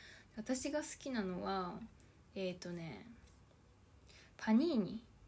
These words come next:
だね。ベーコンとトマトとあとなんかキャベツの千切りとチーズが入っているパニーニが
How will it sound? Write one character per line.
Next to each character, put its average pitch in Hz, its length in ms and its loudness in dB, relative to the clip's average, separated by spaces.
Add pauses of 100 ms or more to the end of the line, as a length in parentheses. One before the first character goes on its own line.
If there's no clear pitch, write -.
(180)
だ 165 60 -12
ね。 190 320 -6
ベ 294 200 6
ー 311 80 -4
コ 220 140 0
ン 180 120 -2
と 175 100 -6
ト 233 120 0
マ 214 180 6
ト 170 140 -8
と 185 440 0 (840)
あ 202 80 -4
と 208 100 -6
な 202 100 0
ん - 20 -4
か 185 80 -4
キ 277 140 -2
ャ 294 60 4
ベ 254 120 4
ツ 202 160 -2
の 180 80 -2
千 196 300 -2
切 190 140 -2
り 202 80 -2
と 202 120 -2
チ 233 180 0
ー 214 100 2
ズ 180 80 0
が 175 120 -10
入 185 180 -4
っ 170 40 -10 (200)
て 175 60 -4
い 160 160 0
る 120 180 -4
パ - 160 -2
ニ 202 220 0
ー - 20 -2
ニ 170 180 -2
が 165 320 -2